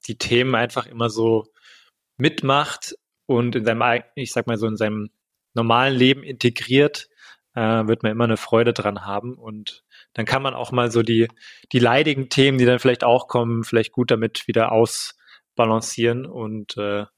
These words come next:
ja, viel Erfolg dabei, aber natürlich auch bei den, bei den neuen Abenteuern, die jetzt, äh,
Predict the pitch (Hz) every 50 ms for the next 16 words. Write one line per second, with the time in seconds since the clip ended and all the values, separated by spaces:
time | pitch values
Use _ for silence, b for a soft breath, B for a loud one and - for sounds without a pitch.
0 | _ _ _ _ _ _ _ _ _ - 101 95 98 - _ _ _ _ _ _
1 | _ _ _ _ _ _ _ _ - _ _ _ _ - - - 117 110 107 110
2 | - - - 107 110 - - - - _ _ _ _ _ _ _ - - 110 120
3 | 139 135 143 147 151 160 180 185 156 127 117 110 113 113 110 110 101 - - -
4 | 113 110 - - 110 104 _ - - 104 107 107 107 107 110 - B B B B
5 | B B B B - 113 110 120 120 123 131 139 143 151 - 139 147 143 135 -
6 | 131 123 120 117 117 110 113 110 110 - - - - - 123 107 104 104 110